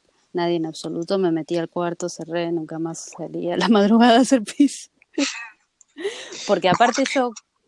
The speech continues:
cuando vi, cuando vi la espalda de esa persona, eh, no me asusté, porque yo estaba segura, ¿qué más podía ser a la noche? Un hombre alto, un metro ochenta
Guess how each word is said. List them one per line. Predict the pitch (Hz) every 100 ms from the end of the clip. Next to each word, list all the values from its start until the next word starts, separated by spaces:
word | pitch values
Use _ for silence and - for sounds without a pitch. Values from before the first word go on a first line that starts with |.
| _ _ 135 139
cuando | 214 208 196 190
vi, | 208 220 220 220 214 202 196 190 -
cuando | 175 170 175
vi | 185 208
la | 208
espalda | - 208 202 202
de |
esa | 196 -
persona, | 180 196 - 214 214 226 254 _ _ _ _ _ - 127 _ _ _
eh, | 180 175 165 160 160
no | 170
me | 185
asusté, | - 190 359 285 - _ _ _
porque | - 165 160 156
yo | -
estaba | 165 - 170
segura, | - 190 320 269
¿qué | 240
más | 247 262
podía | 220 202 190
ser | - 170
a | 156
la | 156
noche? | 190 214 185
Un | 180
hombre | 180 180 180
alto, | 202 202 196 180 - _ _ -
un | 185
metro | 180 175 180
ochenta | 170 190 190 196 180